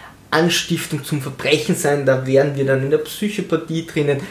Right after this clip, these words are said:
die sich zum Beispiel irgendeinen Komplizen suchen können und eben dann keine Angst hätten vor den Konsequenzen, wenn die in den Knast gehen, dass ihr damit geht und, äh, dass ihr damit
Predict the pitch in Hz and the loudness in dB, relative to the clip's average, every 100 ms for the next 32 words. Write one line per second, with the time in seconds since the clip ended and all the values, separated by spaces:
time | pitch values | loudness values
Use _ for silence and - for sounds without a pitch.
0 | - - 139 156 - 131 240 - - 170 | -12 -8 -6 -6 -4 -2 -2 -4 -2 -2
1 | 156 - 147 156 135 185 208 - 156 - | -2 -6 -6 -6 4 6 6 2 -4 -6
2 | 131 170 151 156 127 120 117 139 135 180 | -8 -6 -4 -2 0 0 -2 -4 0 2
3 | 196 214 - - 156 214 226 - 190 - | 4 0 -2 2 4 6 4 0 -4 -4
4 | - 160 160 - 131 196 208 196 180 180 | -2 0 -2 -2 2 2 2 0 -2 -4
5 | 151 156 - 135 165 196 170 160 - 160 | -4 -4 -4 -2 -2 -2 -4 -4 -4 -4
6 | - 147 - - 208 - 160 156 - 202 | -4 -6 -6 -8 -8 -2 0 0 2 4
7 | 196 175 185 - - 151 165 165 147 156 | 4 4 2 -2 -6 2 2 2 -2 -2
8 | 156 - 143 135 139 131 - 156 151 147 | -2 -4 -6 -6 -8 -12 -4 0 0 -2